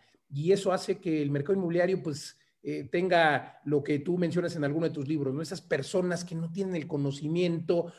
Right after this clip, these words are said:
y van y venden una casa poniendo una lona, toman el teléfono y piensan que eso es vender la casa y, y meten en más problemas al cliente, ¿no? Eh, ¿qué, qué le hace falta a nuestro país con independencia de la pandemia? ¿Qué, qué le hace falta, o de que termine la <laughs> pandemia,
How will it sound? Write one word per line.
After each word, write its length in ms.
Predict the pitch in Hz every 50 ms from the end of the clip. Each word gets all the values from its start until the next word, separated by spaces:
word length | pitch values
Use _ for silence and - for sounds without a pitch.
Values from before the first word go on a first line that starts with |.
| - - _ -
y 160 | 175 170 165
van 320 | 147 175 165 185 196 190 185
y 140 | 180 170
venden 260 | 165 180 185 190 185 185
una 160 | 196 180 180
casa 260 | - 240 - 233 -
poniendo 280 | - 196 208 214 214 208
una 100 | 208 208
lona, 400 | 240 262 269 254 233 - 180 - - - -
toman 240 | 220 208 208 202 196
el 100 | 190 160
teléfono 580 | 247 240 247 254 254 254 254 262 254 254 254 - - - _ -
y 120 | 202 156
piensan 320 | 139 214 220 214 - 196
que 80 | 170 190
eso 80 | 175 175
es 60 | 165
vender 240 | 175 160 156 151 147
la 140 | 139 -
casa 240 | - - 110 - -
y, 140 | 143 147 160
y 120 | - 185 175
meten 260 | - 240 - 247 262
en 140 | 254 240 -
más 120 | 269 254 -
problemas 420 | - 220 190 202 190 175 143 -
al 120 | 127 120
cliente, 380 | - - 123 117 107 107 - 104
¿no? 220 | 123 139 202 262 - _ - - - _ _
Eh, 160 | - - - - -
¿qué, 120 | - -
qué 80 | - 254
le 100 | 277 285
hace 180 | - 294 262
falta 340 | - - 226 226 233 - 233
a 40 | 202
nuestro 360 | 180 160 - - 185 151 -
país 460 | - 151 151 175 196 202 - - - - - _ _ _ _ -
con 160 | - 226 196
independencia 480 | 190 190 - - 185 202 240 - 262
de 80 | 233 196
la 40 | -
pandemia? 400 | 151 143 147 160 160 170 214 - - - - _ _ _
¿Qué, 160 | - 202 -
qué 120 | - - 208
le 100 | 208 214
hace 160 | 208 - 196
falta, 260 | - 196 175 180 180
o 60 | 170
de 80 | 147 139
que 80 | 139 139
termine 240 | 139 131 170 185
la 100 | 175 160 -
<laughs> 60 | -
pandemia, 360 | - - - 196 175 175 -